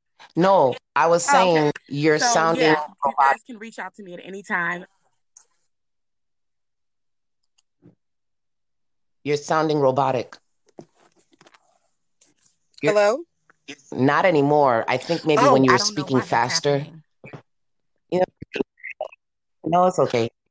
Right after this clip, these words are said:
Speaker 2: Oh, okay. Sorry. Um, but yeah, my, my, my coaching program is, it's actually twelve ninety-seven.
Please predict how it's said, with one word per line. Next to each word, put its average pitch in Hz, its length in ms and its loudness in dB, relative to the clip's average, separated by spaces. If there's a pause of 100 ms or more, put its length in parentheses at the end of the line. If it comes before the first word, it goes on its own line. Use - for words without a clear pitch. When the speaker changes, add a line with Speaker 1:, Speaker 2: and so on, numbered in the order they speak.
(1500)
Speaker 2:
Oh, 220 260 0
okay. 175 240 -4
Sorry. 170 460 -6 (1040)
Um, 196 340 0 (1000)
but 220 180 2
yeah, 208 400 2
my, 202 320 2 (140)
my, 208 300 0 (120)
my 208 180 2
coaching 277 360 -4
program 220 540 -4
is, 190 440 -14
it's 220 160 -10
actually 240 380 -6
twelve 208 280 -10
ninety-seven. 190 720 -12